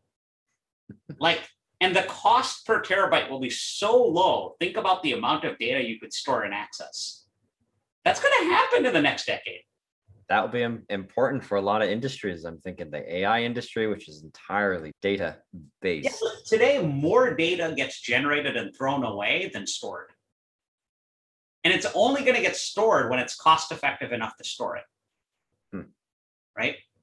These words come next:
Speaker 1: Now, if you
Speaker 2: Yep.
Speaker 1: play that out, and that happens,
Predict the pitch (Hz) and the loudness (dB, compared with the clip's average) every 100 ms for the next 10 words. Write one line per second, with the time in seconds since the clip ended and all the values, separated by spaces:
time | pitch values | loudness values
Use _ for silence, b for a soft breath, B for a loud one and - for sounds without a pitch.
0 | _ - 165 196 - 196 196 180 - - | _ -2 2 2 0 -2 0 0 -2 -12
1 | _ _ _ _ _ - 196 262 294 220 | _ _ _ _ _ -6 0 2 4 4
2 | 156 180 156 98 - - - _ _ _ | 6 4 2 -2 -10 -18 -20 _ _ _
3 | _ _ 175 175 139 151 202 - 165 180 | _ _ 4 4 4 4 4 2 2 2
4 | - 92 87 92 - - - | 0 -8 -12 -16 -14 -14 -18